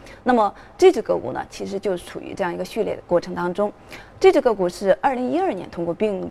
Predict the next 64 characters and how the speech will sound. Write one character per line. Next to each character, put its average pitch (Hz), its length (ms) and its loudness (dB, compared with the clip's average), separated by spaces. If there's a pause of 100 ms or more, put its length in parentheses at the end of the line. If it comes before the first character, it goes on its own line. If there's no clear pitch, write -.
购 233 200 4 (120)
进 180 160 -4
入 170 40 -4
到 160 160 -4
集 175 220 -4
成 165 220 -12
技 190 160 -2
术 170 180 -8
的 - 180 -6 (140)
领 165 180 2
域 160 120 0
里 160 120 -4
面 151 180 -6
的， - 140 -6 (220)
而 208 180 6
且 262 140 0
应 214 140 -2
该 220 160 -2
说， 214 260 -2 (240)
呃， 165 280 0
作 330 260 4
为 175 260 0 (220)
以 165 160 0
后 214 240 4
集 190 160 -6
成 202 180 -8
电 240 220 2
路 190 120 -2
的 165 120 2
这 151 100 -6
样 185 240 -4
的 180 80 -2
一 180 160 -4
个 185 240 2 (300)
持 175 160 -4
续 269 260 0 (220)
发 294 280 -2
展 - 200 -4
的 131 100 -4
一 160 100 -6
个 185 120 0
世 262 200 0
界 180 140 -2
格 175 180 0
局， 170 220 -4 (140)
美 175 180 0
国 180 160 2
无 202 320 4
疑 196 240 4
在 165 340 -8
集 - 120 -6
成 190 180 -6
电 202 220 -2
路 180 120 -2
的， 175 160 -2 (360)
呃， 165 240 -2
制 320 200 0
造 220 160 -4
也 - 80 -10
好， - 300 -18
设 240 260 -2
计 147 140 -8
也 - 140 -8
好， - 180 -18